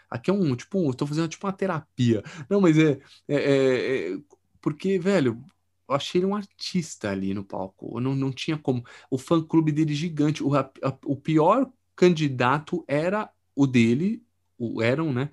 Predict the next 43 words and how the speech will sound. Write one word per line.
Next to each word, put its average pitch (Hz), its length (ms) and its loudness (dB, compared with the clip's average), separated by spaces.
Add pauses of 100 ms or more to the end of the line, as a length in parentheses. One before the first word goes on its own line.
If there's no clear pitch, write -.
(180)
Que 123 80 -2
é - 20 2
uma, 113 180 2
era 110 140 2
uma 110 160 0
dupla, 127 320 -2
e 160 100 0
ganharam, 170 580 0
porque - 200 -8
o 185 40 -4
fã-clube 196 420 -2
do 196 80 -2
cara 185 220 -4
é 190 40 2
gigantesco, 185 800 -2
o - 20 -6
cara 135 220 -2
carrega 143 340 -2
multidões, 160 800 -2 (360)
mas 180 160 -2
o 190 60 -4
cara 190 220 -4
se 190 160 -8
coloca 160 560 0 (100)
como 147 300 2
um 151 60 0
artista, 147 560 0
no 170 120 -2
jeito 131 300 0
que 101 100 -4
para, 117 560 2 (160)
no 113 100 -4
jeito 120 220 -4
que 104 120 -10
posa, 117 640 4 (240)
no 110 160 -4
jeito, 120 300 -2 (240)
o 117 140 0
cabelo, 117 600 4
a 104 40 6
roupa 135 300 0
que - 160 -12
veste. 120 300 0